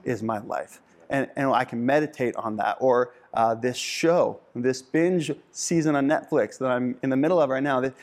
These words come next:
this might be amazing and it might be rest, but it's not my life.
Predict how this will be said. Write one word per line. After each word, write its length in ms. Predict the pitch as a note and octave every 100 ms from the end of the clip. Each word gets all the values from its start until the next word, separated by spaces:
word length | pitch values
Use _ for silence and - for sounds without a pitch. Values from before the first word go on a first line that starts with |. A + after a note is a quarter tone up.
| -
this 300 | C3+ G3+ G#3+
might 240 | F#3+ F#3 E3
be 100 | C#3
amazing 720 | A#2+ C3+ E3+ D#3+ A#2+ G2+ -
and 80 | C3+
it 60 |
might 260 | D3+ D#3+ E3
be 120 | C3
rest, 520 | A#2 D#3 D#3 D3 -
but 220 | A#2+ - - -
it's 240 | B2+ -
not 260 | B2 C#3 -
my 100 | G#2
life. 340 | - - _